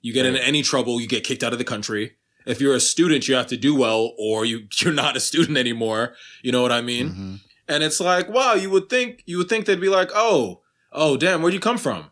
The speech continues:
Speaker 1: Oh, shit, you from Somalia? You came out to Ukraine, and now this, all right, yeah, man, let's see, let's see if we can find you somewhere that's safe." But no, all of a sudden, you become the problem. And it's like,
Speaker 2: Right.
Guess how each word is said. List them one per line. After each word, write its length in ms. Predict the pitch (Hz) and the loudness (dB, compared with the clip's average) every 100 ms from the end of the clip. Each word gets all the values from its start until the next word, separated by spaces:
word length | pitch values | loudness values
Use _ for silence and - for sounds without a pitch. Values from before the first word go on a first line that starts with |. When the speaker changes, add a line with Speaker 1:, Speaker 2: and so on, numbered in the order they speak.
| _ _ _ _ _ _ | _ _ _ _ _ _
Speaker 1:
Oh, 160 | 131 120 | -8 -4
shit, 220 | - 120 | -4 -4
you 60 | 139 | -4
from 160 | 143 | -4
Somalia? 680 | 117 101 95 180 294 320 - _ _ _ | -4 -6 -4 -2 0 -2 -4 _ _ _
You 80 | 160 | -8
came 160 | 202 175 | -4 -2
out 120 | 147 | -2
to 60 | 143 | -4
Ukraine, 440 | 233 254 254 247 | -4 0 0 0
and 100 | 135 | -2
now 140 | 135 135 | 0 0
this, 300 | 151 - - - - - | 0 -4 -8 -8 -8 -2
all 140 | 143 | -2
right, 120 | 120 120 | 0 -2
yeah, 180 | 113 | -2
man, 160 | 95 95 | -4 -4
let's 140 | 139 | 0
see, 120 | - 175 | 2 2
let's 200 | 147 - | 2 2
see 80 | |
if 60 | 165 | 2
we 80 | 156 | 2
can 100 | 151 | 2
find 180 | 143 135 | 0 0
you 80 | |
somewhere 260 | 123 135 127 | 0 2 2
that's 220 | 113 104 | 0 0
safe." 340 | 135 110 92 - _ _ _ 131 | 0 -2 -4 -16 _ _ _ 0
But 180 | 170 135 | 0 0
no, 380 | 120 110 110 - | -4 -6 -8 -6
all 120 | 151 | -2
of 60 | 160 | 0
a 60 | |
sudden, 260 | 165 214 165 | 2 0 0
you 120 | 175 | 0
become 260 | 208 196 165 | -2 -2 -2
the 80 | 143 | 0
problem. 400 | 226 240 92 - | -2 -2 -6 -14
And 100 | - | -10
it's 120 | 135 180 | -6 0
like, 240 | 180 180 | 0 0
Speaker 2:
Right. 200 | 196 | -2